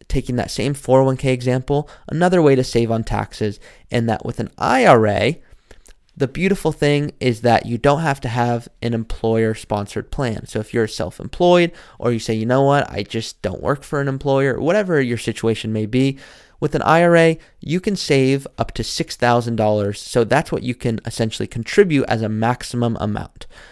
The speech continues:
Six thousand dollars is the maximum. Now it's seven thousand if you're over age fifty. But if we take that six thousand example once again,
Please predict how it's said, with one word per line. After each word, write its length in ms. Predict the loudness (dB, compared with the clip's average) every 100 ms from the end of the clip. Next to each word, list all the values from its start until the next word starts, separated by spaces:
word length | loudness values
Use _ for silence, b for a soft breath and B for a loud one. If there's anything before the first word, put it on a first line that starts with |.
| B
Six 280 | -6 -2 -2
thousand 320 | 0 2 2
dollars 260 | 6 6 4
is 120 | 0
the 100 | -2
maximum. 500 | -2 -2 -4 -2 0
Now 120 | -2
it's 140 | -4 -2
seven 300 | 2 2 2
thousand 380 | 0 0 -2 -6
if 160 | -4
you're 100 | -2
over 240 | -2 -2 -6
age 220 | -8 -2
fifty. 480 | 0 2 0 -2 -4 B B -2
But 160 | 0 0
if 140 | 0
we 80 | 2
take 220 | 2 2
that 120 | -2
six 240 | -2 -6 0
thousand 360 | 2 2 0
example 460 | -2 0 0 -2 0
once 240 | 0 0
again, 300 | -4 -2 -4